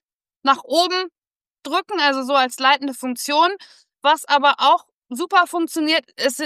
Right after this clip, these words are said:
gibt Schwimmwesten, die man den Hunden anziehen kann. Dann haben die natürlichen Auftrieb und lernen ganz schnell, dass sie ihre Hinterbeine mit einsetzen können und in dem Fall sogar auch müssen.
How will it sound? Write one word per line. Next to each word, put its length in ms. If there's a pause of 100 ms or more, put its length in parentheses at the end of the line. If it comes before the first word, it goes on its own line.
(100)
gibt 240
Schwimmwesten, 720
die 100
man 140
den 140
Hunden 220
anziehen 400
kann. 260
Dann 220
haben 160
die 100
natürlichen 560
Auftrieb 720 (500)
und 200
lernen 340
ganz 260
schnell, 360
dass 200
sie 120
ihre 200
Hinterbeine 560
mit 320 (160)
einsetzen 680 (300)
können 320
und 80
in 120
dem 220
Fall 280
sogar 320
auch 300
müssen. 360